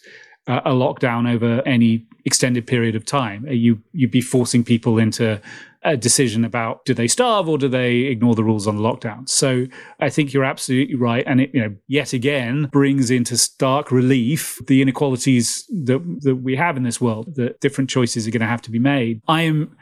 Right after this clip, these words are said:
very glad I wasn't a policymaker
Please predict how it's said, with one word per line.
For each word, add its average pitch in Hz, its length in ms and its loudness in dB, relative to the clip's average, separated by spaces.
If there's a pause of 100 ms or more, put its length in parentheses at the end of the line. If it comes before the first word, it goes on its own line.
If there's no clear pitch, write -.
(220)
very 156 380 2
glad 147 420 0
I 147 100 0
wasn't 127 440 2
a - 120 -6
policymaker 127 920 0